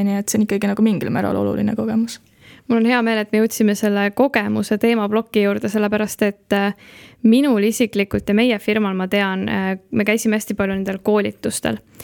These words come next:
Speaker 2: Ja ma ei tea, kas Robin ja Anett, et milliseid koolitusi teie läbisite või kas te käisite ka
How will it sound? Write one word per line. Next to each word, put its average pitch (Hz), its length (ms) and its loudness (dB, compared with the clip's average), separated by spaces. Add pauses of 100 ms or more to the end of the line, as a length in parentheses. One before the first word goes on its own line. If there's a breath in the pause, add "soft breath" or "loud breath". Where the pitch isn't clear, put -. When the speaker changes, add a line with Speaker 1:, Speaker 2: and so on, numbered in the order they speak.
(260 loud breath)
Speaker 2:
Ja 208 580 2
ma 220 120 0
ei 226 80 2
tea, 247 160 2
kas - 320 -6
Robin 240 320 0
ja 208 80 0
Anett, 233 260 -4
et 208 140 -4
milliseid 220 560 0
koolitusi 202 720 0
teie 220 240 2
läbisite 208 480 -4
või 202 160 0
kas 220 160 -2
te 233 80 2
käisite 254 340 0
ka 220 80 2